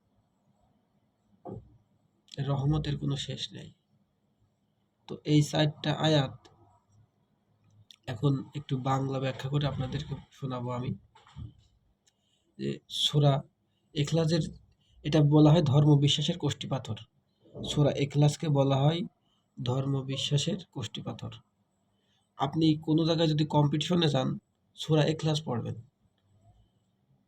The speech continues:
দেখবেন এর ভিতরে এত বিশালতা, এটাকে আল্লাহ পাককে পরিচয়, সমস্ত পরিচয় তুলে ধরে। আল্লাহ পাকের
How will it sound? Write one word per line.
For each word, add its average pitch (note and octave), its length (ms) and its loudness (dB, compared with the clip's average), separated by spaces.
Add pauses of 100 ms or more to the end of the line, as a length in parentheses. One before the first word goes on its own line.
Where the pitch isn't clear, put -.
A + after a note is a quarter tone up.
(120)
দেখবেন D3 360 4 (140)
এর E3+ 180 2
ভিতরে F3 280 6
এত D3+ 100 0 (100)
বিশালতা, E3 460 4 (580)
এটাকে D#3+ 340 2 (840)
আল্লাহ D#3 320 4 (120)
পাককে F3 300 -2 (120)
পরিচয়, D#3+ 360 4 (100)
সমস্ত D#3+ 320 0 (160)
পরিচয় D#3 360 4
তুলে C#3+ 220 4
ধরে। A2+ 180 2 (1300)
আল্লাহ D3 180 4
পাকের D#3+ 240 -2